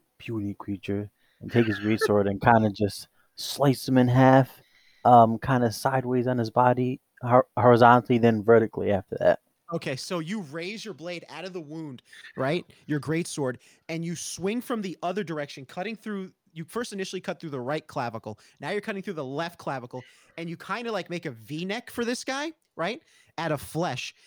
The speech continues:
Speaker 2: and you s-, just cut right through him, right? And then you make a quick shift of your wrist with the blade, and you make a quick swing motion right at its waist, and you sever it.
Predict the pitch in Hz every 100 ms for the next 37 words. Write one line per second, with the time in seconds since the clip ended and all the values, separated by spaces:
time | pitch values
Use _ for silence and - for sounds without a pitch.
0 | _ _ 170 165 151 165 - - - 165
1 | 196 - - 254 147 147 190 226 - 190
2 | 208 185 123 117 - _ _ _ 151 190
3 | - 165 160 208 220 202 202 180 - -
4 | 233 226 _ _ - - 247 - 185 190
5 | 156 175 151 - 143 - 131 160 147 -
6 | _ _ 156 165 175 175 - - 240 -
7 | _ - - 180 185 269 233 175 143 139
8 | 139 139 _ _ _ - 127 135 156 180
9 | 208 _ - 156 151 143 151 117 - _
10 | 135 139 135 139 _ _ _ _ _ _
11 | _ _ _ - - 170 151 127